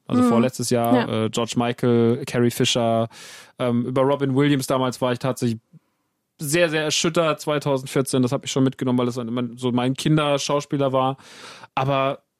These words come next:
Speaker 1: da denkt man dann immer drüber nach und dann denkt man immer so, „Ja, und die haben ja so viel gemacht und dann kann auf so viel Schönes zurückblicken und wenn sie jetzt nicht mehr da sind, kann man sagen, ey, so, das waren irgendwie tolle Persönlichkeiten.“ Und, ähm, ich möchte nicht so Ebenezer Scrooge-mäßig irgendwann mal sterben, dass man sagt, „Das war so ein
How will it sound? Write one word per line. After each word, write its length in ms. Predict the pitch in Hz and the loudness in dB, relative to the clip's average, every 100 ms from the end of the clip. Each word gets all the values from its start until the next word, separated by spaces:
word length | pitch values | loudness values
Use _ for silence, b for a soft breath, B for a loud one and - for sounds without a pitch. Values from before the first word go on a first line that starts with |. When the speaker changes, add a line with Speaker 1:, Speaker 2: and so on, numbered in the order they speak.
| _ | _
Speaker 1:
da 100 | 143 | -4
denkt 160 | 156 196 | -2 0
man 80 | 165 | 0
dann 80 | 143 | 0
immer 100 | 139 | 0
drüber 200 | 135 123 | 0 0
nach 380 | 120 131 127 - | 2 0 -2 -4
und 60 | |
dann 100 | 120 | -4
denkt 160 | 113 120 | -2 0
man 100 | 123 | 0
immer 180 | 120 117 | 0 0
so, 80 | 113 | 2
„Ja, 340 | 127 131 131 | 0 2 0
und 80 | 123 | -2
die 60 | 117 | 0
haben 60 | |
ja 60 | 123 | 0
so 80 | 117 | 0
viel 140 | 123 | -2
gemacht 420 | 123 135 143 - | -2 0 -2 -4
und 120 | 127 120 | -6 -6
dann 100 | 117 | -4
kann 160 | 131 | -4
auf 100 | 123 | -2
so 120 | - | -4
viel 120 | 120 127 | -6 -2
Schönes 280 | - 131 - | 2 2 0
zurückblicken 680 | 127 151 - 131 - 123 120 | -2 0 0 0 0 -2 -4
und 120 | 117 | -4
wenn 120 | 120 | -2
sie 60 | 120 | -4
jetzt 120 | 117 | -4
nicht 80 | 117 | -6
mehr 100 | 123 | -2
da 220 | 123 131 | -2 -2
sind, 140 | 123 | -4
kann 100 | 117 | -6
man 120 | 123 | -4
sagen, 180 | 117 117 | -2 -2
ey, 420 | 135 147 143 139 147 - | -2 0 2 0 -4 -10
so, 80 | 127 | -10
das 160 | - | -6
waren 140 | 127 120 | -2 -2
irgendwie 220 | 123 120 | 0 -2
tolle 200 | - 123 | 0 -2
Persönlichkeiten.“ 880 | 117 117 131 135 - 127 123 120 117 B B B B B B B B | 0 2 2 2 0 -2 -2 -2 -4 B B B B B B B B
Und, 360 | - 127 127 135 | -4 -2 -2 -2
ähm, 400 | 139 120 117 117 _ | -2 -2 -2 -6 _
ich 180 | 143 | -4
möchte 260 | 151 151 - | -2 -2 0
nicht 160 | 151 - | 0 2
so 80 | |
Ebenezer 420 | 151 147 147 135 135 | 0 2 2 2 0
Scrooge-mäßig 880 | - 151 165 190 - 147 139 131 151 | 0 2 4 4 2 0 0 0 2
irgendwann 320 | 139 127 127 | 2 2 2
mal 120 | 123 | 0
sterben, 280 | - 131 123 | 2 0 0
dass 80 | 117 | -2
man 100 | 117 | -2
sagt, 220 | 120 - | -2 -2
„Das 160 | 139 | -2
war 160 | 147 170 | 0 0
so 80 | 147 | 0
ein 320 | 147 139 123 | -2 -2 -4